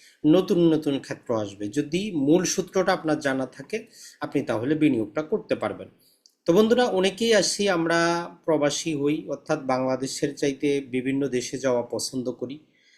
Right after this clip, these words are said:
সেখানে গিয়ে আমরা নানা প্রকার বিনিয়োগ করার চেষ্টাটা করি। এখন আমরা ছোটকাল থেকে যখন বড় হয়েছি, আসলে আমরা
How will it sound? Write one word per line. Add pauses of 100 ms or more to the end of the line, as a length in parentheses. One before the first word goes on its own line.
(120)
সেখানে
গিয়ে
আমরা
নানা
প্রকার
বিনিয়োগ
করার
চেষ্টাটা
করি। (1120)
এখন (1400)
আমরা
ছোটকাল
থেকে
যখন
বড়
হয়েছি,
আসলে
আমরা